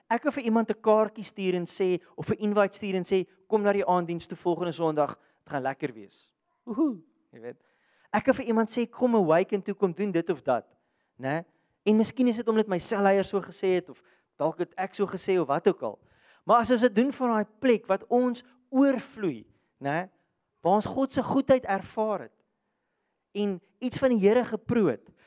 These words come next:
dan kan ons dit self deel. Dan kan ons self daaroor praat, né? En dit is dan wanneer ek glo ons soos 'n, soos 'n fontein van lewende water is. Dis soos gisteroggend in ons huis, m-,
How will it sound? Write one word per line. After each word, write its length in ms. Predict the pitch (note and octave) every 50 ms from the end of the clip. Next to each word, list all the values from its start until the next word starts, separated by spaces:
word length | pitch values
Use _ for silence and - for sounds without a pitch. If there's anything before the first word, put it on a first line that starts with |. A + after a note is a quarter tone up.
| _ -
dan 160 | - E3 F3
kan 180 | - G#3+ G#3 G#3
ons 140 | G#3 F3+ -
dit 140 | G3+ -
self 560 | - - - - G#3+ F#3+ G3 F#3+ D#3+ C#3 - -
deel. 240 | - A#2+ G#2+ - - _ _ _ _ _ _ -
Dan 100 | E3+ F#3
kan 180 | - - A3+ A3
ons 220 | A3 G3+ - -
self 320 | - B3+ A#3 A3+ G#3+ G3 - E3
daaroor 240 | C#3+ C3+ C3+ B2+
praat, 340 | - - B2 A2+ G#2+ G#2 - _ _ _ _ _ -
né? 220 | C#3+ E3 F#3+ F#3+ - _ _ _ _ -
En 140 | - G#3 F#3
dit 140 | F3+ G3+ G3 B3
is 120 | G3 D#3
dan 200 | - E3+ G#3 A#3
wanneer 240 | A#3+ A#3+ G#3+ G3 -
ek 160 | G3+ F#3+ -
glo 240 | - - G3+ G3+ G3
ons 140 | F#3+ F3 -
soos 120 | F#3 F3+
'n, 120 | G3 F#3+ F3+ - _ - _
soos 180 | - G3 F3+
'n 40 | F#3+
fontein 500 | - - G#3+ G3 - - G3+ G#3 G3+ G3
van 180 | - - F#3 D#3+
lewende 360 | C#3+ D3 C#3+ D#3+ D#3+ D#3 C3
water 360 | A#2 B2 A#2 A#2 - - - -
is. 160 | - _ _ _ _ _ _ _ _ _ _ _
Dis 140 | - F#3 F#3
soos 140 | A3+ G#3+ -
gisteroggend 640 | - B3 A#3+ - - A3+ - - F#3 - G#3+ G3+ G#3
in 80 | F#3
ons 120 | F3+ D#3 -
huis, 420 | A#2 B2 D3+ F#3 F3 - - - _ _ _ _ _ -
m-, 100 | D3+